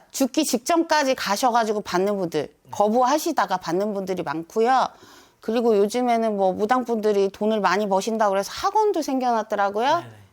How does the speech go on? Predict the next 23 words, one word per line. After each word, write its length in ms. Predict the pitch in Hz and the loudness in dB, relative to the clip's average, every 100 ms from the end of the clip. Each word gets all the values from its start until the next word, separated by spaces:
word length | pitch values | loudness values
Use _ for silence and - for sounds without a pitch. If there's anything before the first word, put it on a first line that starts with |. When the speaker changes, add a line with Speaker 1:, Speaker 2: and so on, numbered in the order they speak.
| - | -4
Speaker 1:
어? 160 | 302 349 - _ _ | -2 -2 -4 _ _
그 140 | - | -4
학원에서 580 | 247 392 392 392 349 285 | 0 0 2 4 4 2
배워가지고 560 | - 226 247 240 233 214 | 0 2 2 2 0 0
신명이 460 | - 381 403 381 | 2 2 4 4
오시는 400 | 247 190 254 233 | 4 2 0 0
건 160 | 233 226 | 0 0
아니잖아요. 760 | 156 190 196 180 175 165 175 185 | 0 0 -2 0 0 0 0 -2
Speaker 2:
그쵸. 160 | 175 - - 120 | -6 -12 -20 -8
Speaker 1:
어? 160 | 240 320 _ _ _ - - - _ _ - | -6 -6 _ _ _ -20 -20 -20 _ _ -20
그런 440 | - 254 381 392 262 | -2 2 4 4 4
분들, 380 | 240 202 170 - - | 2 2 0 -4 -4
그런 360 | 285 359 415 | 2 2 4
분들이 280 | 370 330 302 | 2 2 2
사기치는 600 | 294 330 370 - 339 320 | 0 0 0 2 4 4
분들이지 680 | 262 240 226 226 220 269 214 | 2 2 2 0 0 0 0
진짜로 580 | - 320 381 - 359 294 | 2 2 2 2 2 4
옳은 320 | 202 220 269 | 4 4 2
신명이 400 | 269 349 381 349 | 2 4 4 4
오시면은 540 | 220 214 254 233 226 226 | 4 2 2 0 0 -2
사기 640 | 311 339 359 330 302 277 | -2 0 0 2 2 0
같은 260 | 233 240 | -2 -2
거 80 | 233 | -2